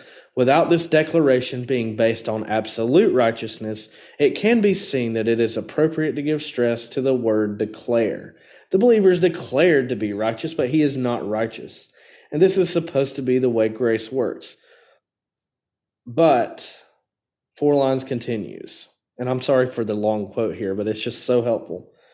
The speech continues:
Um, the believer is declared righteous because the righteousness of Christ, which is real, is his. And so he goes on, "The judge must go by the law.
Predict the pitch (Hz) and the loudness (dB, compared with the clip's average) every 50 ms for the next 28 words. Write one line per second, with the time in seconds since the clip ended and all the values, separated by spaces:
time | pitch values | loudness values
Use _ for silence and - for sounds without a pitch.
0 | _ _ _ _ _ _ _ _ _ _ _ _ - 120 127 127 127 127 123 123 | _ _ _ _ _ _ _ _ _ _ _ _ -2 0 2 2 2 2 2 2
1 | 123 123 120 - - - - _ _ _ _ _ _ _ _ _ _ _ _ _ | 0 -2 -4 -6 -10 -16 -20 _ _ _ _ _ _ _ _ _ _ _ _ _
2 | _ _ _ _ _ _ _ _ _ _ - 131 139 131 139 139 139 160 185 202 | _ _ _ _ _ _ _ _ _ _ -2 -2 0 2 2 4 6 6 6 6
3 | 170 151 131 117 82 117 160 208 226 190 135 - 139 139 - - 120 113 110 104 | 6 6 4 2 4 4 6 6 6 4 2 0 -2 -2 -4 -4 -2 0 0 0
4 | 107 104 101 101 104 104 - 143 143 - - 139 135 - 139 135 127 135 131 117 | 0 0 0 0 -2 -2 -4 -6 -6 -4 -6 -4 0 2 2 2 2 0 0 2
5 | 117 120 131 139 - - - - 147 139 - 131 117 - - - 147 151 135 120 | 4 4 4 2 0 -4 -8 -6 -6 -6 -6 -6 -8 -8 -4 -2 0 2 2 2
6 | 113 - - - 120 117 - 110 104 107 113 120 143 165 147 120 113 113 110 - | 0 -2 -4 -4 -4 -4 -4 -6 -6 -6 -2 0 2 4 4 4 4 2 0 -2
7 | - - 123 123 117 113 107 98 - - - - - 123 123 113 - - - - | -2 0 0 2 2 0 -2 -4 -6 -10 -10 -6 -2 0 0 0 -2 -4 -8 -12
8 | - - - - - _ - - - - - - - - _ - 127 123 - 147 | -12 -12 -12 -14 -16 _ -20 -20 -20 -20 -20 -20 -20 -16 _ -6 -4 0 2 4
9 | 139 131 127 123 120 117 120 - - _ _ - 131 127 143 147 147 131 139 135 | 6 6 6 6 4 2 -2 -10 -18 _ _ -6 0 2 4 4 4 4 4 4
10 | 135 135 131 131 131 127 117 110 113 113 127 131 139 139 135 127 127 131 127 123 | 4 6 4 4 2 0 -2 -4 -2 0 2 2 2 2 0 -2 -4 -4 -4 -6
11 | - - 120 120 117 113 113 104 101 104 98 98 110 131 151 156 147 147 147 143 | -4 -2 -2 -2 0 0 0 0 0 -2 -2 0 2 4 6 6 6 6 4 2
12 | 143 - | -2 -6